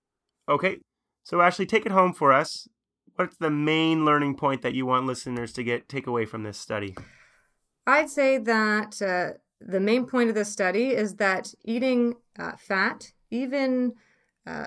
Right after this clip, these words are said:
Speaker 2: saturated fat, may be protective against mortality and stroke without a corresponding increase in cardiovascular risk. And, uh, a high carbohydrate diet, on the other hand,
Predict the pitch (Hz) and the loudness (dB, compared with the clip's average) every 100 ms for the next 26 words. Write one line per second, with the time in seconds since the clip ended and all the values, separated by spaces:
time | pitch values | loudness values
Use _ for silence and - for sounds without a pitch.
0 | - - 233 277 - 226 175 165 170 165 | -12 0 2 2 2 0 0 -6 -4 -2
1 | 233 - _ _ 208 240 254 240 240 233 | -2 -6 _ _ 0 0 0 0 0 0
2 | - - - 208 202 262 269 233 190 185 | -4 -16 -10 -8 -2 -2 0 -2 0 -4
3 | 175 - 180 190 180 175 180 196 190 196 | -4 -6 -6 -2 0 2 0 -2 -2 -4
4 | 202 - - 170 196 - _ - 214 214 | -6 -10 -6 -4 -4 -8 _ 0 2 4
5 | 220 285 277 240 220 202 196 208 190 190 | 4 2 0 -4 0 0 -2 -2 -2 -2
6 | - 185 - 185 175 180 175 185 175 175 | -4 -6 -6 -8 -6 -8 -6 -4 -2 -2
7 | 170 170 - 170 160 160 170 - - - | -2 -4 -8 -8 -6 -4 -6 -8 -14 -18
8 | _ - _ _ - 180 185 175 170 170 | _ -20 _ _ -10 -4 -2 -2 -2 -6
9 | 175 165 - - - 202 196 196 - - | -8 -6 -6 -6 -6 0 2 2 0 -2
10 | 196 185 175 214 226 254 240 226 214 220 | -2 0 0 2 4 2 2 2 4 2
11 | - 202 202 196 196 196 202 190 190 190 | 0 -2 0 0 0 -2 -2 0 -2 -4